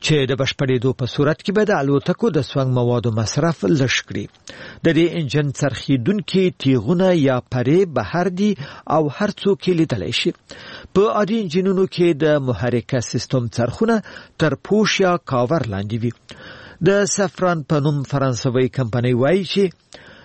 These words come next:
د الوتکې دا انجن یې د هګۍ بڼه لري. سفران کمپنۍ د بیلابیلو الوتکو لپاره انجنونه جوړوي. د دې کمپنۍ دا نوی انجن به تر دوه زره دوه دېرشم میلادي کال پورې په الوتکو کې استعمال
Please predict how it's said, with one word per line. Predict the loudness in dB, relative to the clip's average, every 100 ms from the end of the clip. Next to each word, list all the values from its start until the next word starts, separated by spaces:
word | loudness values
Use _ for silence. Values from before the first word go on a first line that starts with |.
| -12 0
د | 2 4
الوتکې | 2 2 0 0 2 2 2
دا | 0 -2
انجن | 0 2 2
یې | 2
د | 2 0
هګۍ | -2 0 2 2
بڼه | 0 -4 -2
لري. | -2 -2 -6 -10 _ -20 -20 -20 -18 -2
سفران | -2 0 2 2 0 -2 -2
کمپنۍ | -2 0 2 2 4
د | 2 2
بیلابیلو | 2 2 2 2 2
الوتکو | 2 -2 -2 0 2
لپاره | 2 2 0 0 0
انجنونه | 0 0 0 0 -2
جوړوي. | -2 -2 0 -2 -4 -20 -20 -2
د | 0 2
دې | 0 -2
کمپنۍ | -2 0 2 2 2
دا | 0 0
نوی | 0 0 0 -2
انجن | -2 0 0
به | 0 -2 -2 -2
تر | 0
دوه | 2 0 2
زره | 2 2 0
دوه | 0 -2
دېرشم | 0 0 0 0 0 2 2
میلادي | 2 0 -2 -4
کال | -4 -2
پورې | 0 0 -2
په | -2
الوتکو | -2 0 0 0
کې | 0 0
استعمال | 0 -2 0 0 -2